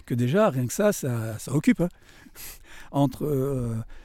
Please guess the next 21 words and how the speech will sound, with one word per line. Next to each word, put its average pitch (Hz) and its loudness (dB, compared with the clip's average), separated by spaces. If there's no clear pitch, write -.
les 131 4
moments 160 6
où, 147 4
euh, 117 0
comme 117 2
je 131 6
dis 139 2
souvent, 156 4
euh, 120 0
je 120 0
suis - 0
sorti 156 2
de 143 2
l'école 160 8
en 127 2
quatre-vingt-douze, 147 4
je 147 2
sais 147 0
faire 135 0
du 127 0
vin, 233 6